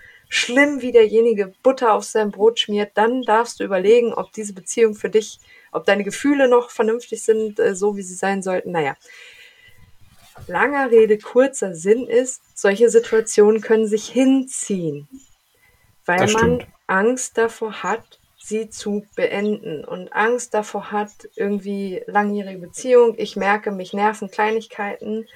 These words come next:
Speaker 1: Es ist eine unendlich
Speaker 2: Mhm.
Speaker 1: lange Situation der Ohnmacht, weil ich hab nicht den Mumm, die Situation wirklich zu verändern und, ähm, da vielleicht eine lebensverändernde Entscheidung zu treffen.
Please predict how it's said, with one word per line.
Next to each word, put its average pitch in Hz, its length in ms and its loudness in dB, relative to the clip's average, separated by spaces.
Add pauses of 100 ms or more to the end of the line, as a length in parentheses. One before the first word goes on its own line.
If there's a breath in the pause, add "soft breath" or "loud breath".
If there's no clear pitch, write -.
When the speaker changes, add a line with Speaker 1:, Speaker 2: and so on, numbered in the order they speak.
(540 loud breath)
Speaker 1:
Es 196 140 -8
ist 202 140 -4
eine 202 240 -2
unendlich 226 580 2
Speaker 2:
Mhm. 220 60 2
Speaker 1:
lange 220 220 4
Situation 214 880 0
der 190 260 -2
Ohnmacht, 269 760 2
weil 214 420 2 (420 soft breath)
ich 208 180 -6
hab 208 240 -6
nicht 233 320 2 (920)
den 208 260 2
Mumm, 233 520 4 (260)
die 202 180 -6
Situation 208 640 -2
wirklich 226 380 0
zu - 120 -16
verändern 269 800 -2
und, 202 500 -10
ähm, 185 420 -10 (240)
da 196 180 -6
vielleicht 190 340 -10
eine 202 80 -6
lebensverändernde 196 720 2
Entscheidung 240 500 0
zu 226 120 -8
treffen. 214 500 -6